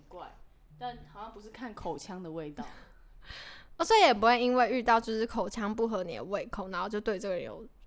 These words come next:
Speaker 2: 任何负评，留下任何负评的状况。
Speaker 1: 他如果是在一个莫名其妙的状况，口腔味道很差的话，我可能就会保持疑惑。
Speaker 2: <laughs> 什么叫做
Speaker 1: 莫名其妙的状况？
Speaker 2: <laughs> 对。
Speaker 1: 好，我们刚刚去吃了披萨，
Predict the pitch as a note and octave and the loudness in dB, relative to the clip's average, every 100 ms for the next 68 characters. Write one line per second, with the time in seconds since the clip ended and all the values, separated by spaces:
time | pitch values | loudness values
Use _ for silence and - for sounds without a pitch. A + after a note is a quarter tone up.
0 | - G#3+ F#3+ G#3 - - A3 F3 - - | -4 -2 -2 -2 -6 -4 -4 0 0 0
1 | B3 - G#3 A3+ G#3 A3 - E3 G3+ - | -2 -2 0 2 2 0 -4 -8 -10 -10
2 | - - D#3+ - - B4+ G#4+ G#4 G4+ E4+ | -12 -12 -14 -12 -4 -2 0 2 0 -2
3 | G4+ G#4 F4 D4 C#4 C4 B3+ - - _ | -4 -2 -2 0 0 0 -4 -6 -20 _
4 | _ - - E4 A4 B3 B3 C4+ B3 D4+ | _ -20 -16 -2 0 0 -2 -4 -2 -2
5 | A#3+ C4+ C4 D4 B3 F#3 F#3 A#3+ F#3 F3 | -2 -2 0 0 0 -4 -4 -2 -2 -4
6 | B3+ A#3+ B3 B3+ - - C4+ A#3 A#3+ G#3 | -8 -8 -10 -14 -20 -8 -4 -2 -2 -2
7 | F3 - G#3+ G3 F3 F#3+ F#3 G#3 G3+ D3+ | -6 -6 -6 -4 -4 -2 -2 -2 -8 -12
8 | E3 G#3+ G#3 - D3 - - - D#3 D#3 | -14 -12 -14 -12 -14 -14 -18 -18 -18 -12
9 | G#3+ - - - - - - - - - | -10 -10 -14 -20 -20 -20 -20 -20 -12 -12
10 | - G#5 F5+ - C4 A3+ C#4 D#4 F#4 - | -8 -8 -8 -6 -4 -2 -2 6 6 6
11 | - C5 D#4 C#4+ A#3 B3 A#3+ - A3 A#3 | 0 -8 -4 -2 0 4 4 2 -2 -2
12 | - - - A#4+ - F4 A#4 C5+ C5 - | -4 -6 12 12 12 12 12 8 8 -2
13 | B4 D4 C4+ C#4+ C4 D4+ F4 F#4 - F4 | -6 2 2 2 0 -2 -2 -4 -8 -6
14 | B3+ C4 B3+ - | -8 -8 -14 -12